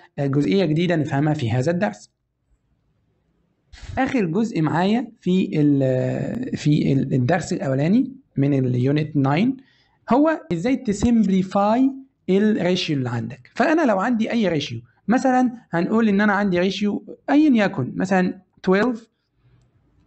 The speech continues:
to sixteen، twelve to sixteen.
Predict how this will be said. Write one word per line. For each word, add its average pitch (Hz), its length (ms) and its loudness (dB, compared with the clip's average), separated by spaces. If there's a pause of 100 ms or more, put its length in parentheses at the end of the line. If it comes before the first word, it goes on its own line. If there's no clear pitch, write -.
(320)
to 202 260 4 (520)
sixteen، - 440 -2 (600)
twelve 151 220 2
to 156 160 -4
sixteen. - 420 -8